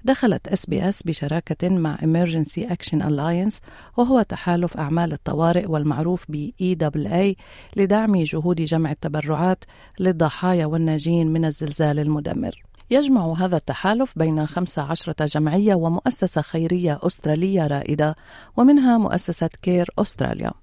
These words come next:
وتعمل جمعية كير في تركيا منذ عام ألف وتسعمائة وتسعة وخمسين، وفي سوريا منذ عام ألفين وثلاثة عشر، وقد بدأت بالفعل بالاستجابة لهذه الأزمة الحالية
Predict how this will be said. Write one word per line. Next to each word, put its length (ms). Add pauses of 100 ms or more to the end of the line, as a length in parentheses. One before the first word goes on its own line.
(300)
وتعمل 540
جمعية 420
كير 340
في 220
تركيا 480
منذ 240
عام 320
ألف 260
وتسعمائة 440
وتسعة 500
وخمسين، 600 (560)
وفي 300
سوريا 400
منذ 260
عام 300
ألفين 420
وثلاثة 500 (120)
عشر، 360 (440)
وقد 260
بدأت 360
بالفعل 460
بالاستجابة 720 (240)
لهذه 400
الأزمة 380
الحالية 600